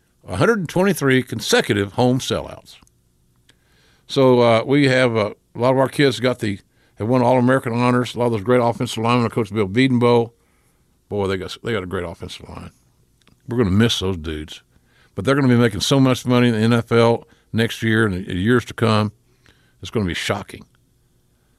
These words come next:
Next game, of course, is against Alabama. The Final Four commences on the twenty-eighth of December.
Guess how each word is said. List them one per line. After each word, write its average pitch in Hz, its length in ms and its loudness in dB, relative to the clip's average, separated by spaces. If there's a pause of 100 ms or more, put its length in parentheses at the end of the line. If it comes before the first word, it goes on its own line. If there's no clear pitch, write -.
(380)
Next 135 240 0
game, 151 220 2
of - 60 -2
course, 147 380 2
is 110 200 -4
against 127 260 0
Alabama. 131 600 2 (600)
The 98 100 -8
Final 135 320 2
Four 139 260 2
commences 131 600 0
on 113 100 2
the 101 80 -2
twenty-eighth 123 540 2
of 98 100 -2
December. 123 560 0